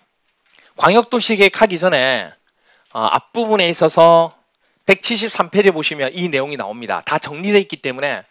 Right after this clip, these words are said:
한번 그냥 책 보시면서 읽어보시면 될 거예요. 자, 여기 한번 보세요. 하나씩 제가 설명해 드릴게요. 비구속적 행정계획이 뭐고 구속적 행정계획이 뭐냐면 내가, 내가 있는 땅에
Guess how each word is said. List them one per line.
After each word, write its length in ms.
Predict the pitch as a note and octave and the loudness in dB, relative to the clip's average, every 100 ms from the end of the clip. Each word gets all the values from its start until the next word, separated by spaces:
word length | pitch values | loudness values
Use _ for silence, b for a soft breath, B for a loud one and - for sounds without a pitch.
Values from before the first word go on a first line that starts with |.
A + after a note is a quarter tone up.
| b b | b b
한번 300 | E3 D3+ D3 | -6 -6 -4
그냥 320 | E3 D#3 B2+ _ _ _ - | -2 -2 -2 _ _ _ -10
책 260 | G3+ _ | -10 _
보시면서 500 | - G3+ G#3 E3+ D3 | -6 -4 -4 -4 -4
읽어보시면 480 | C#3+ E3+ D3 C3+ B2 | -4 -6 -8 -12 -14
될 120 | D#2+ | -16
거예요. 400 | - A#2 D#2 C3 - b b b b b | -8 -8 -8 -14 -18 b b b b b
자, 120 | G2+ | 0
여기 180 | F3 E3+ | 2 4
한번 100 | B2 | 2
보세요. 200 | - F2 | -4 -10
하나씩 340 | - F3+ - C#3 | -2 -2 -2 -6
제가 140 | A2+ | -6
설명해 300 | - D#3+ C3+ | -6 -6 -8
드릴게요. 460 | G#2 G2 - D#2 - _ _ _ b b b - | -12 -18 -20 -20 -20 _ _ _ b b b -2
비구속적 1000 | A#3+ D4 D4 - F3 G3+ - G#3+ G3 - | 4 4 2 -4 -4 -4 0 0 0 -8
행정계획이 580 | - G#3+ G3+ E3 D#3 C#3 | -8 -4 -4 -4 -6 -6
뭐고 220 | A2+ A2+ | -10 -12
구속적 480 | - C#3+ G3+ - G#3 | -14 -8 -8 -2 -4
행정계획이 500 | G#3+ G3+ E3 D3 C#3 | -2 -4 -6 -8 -12
뭐냐면 540 | F2+ F#2 F#2 C#3 - _ _ b b b b b b | -14 -14 -6 -6 -6 _ _ b b b b b b
내가, 720 | A#2+ D#3+ A#3 E3 E3+ B2 - _ _ _ - | -2 6 8 8 6 2 -8 _ _ _ -6
내가 340 | C3+ D#3 A#3 | 0 6 6
있는 340 | F3 E3+ F3+ - - | 4 -4 -8 -8 0
땅에 440 | F#3 F#3+ C#3 D#2+ | 0 0 -4 -6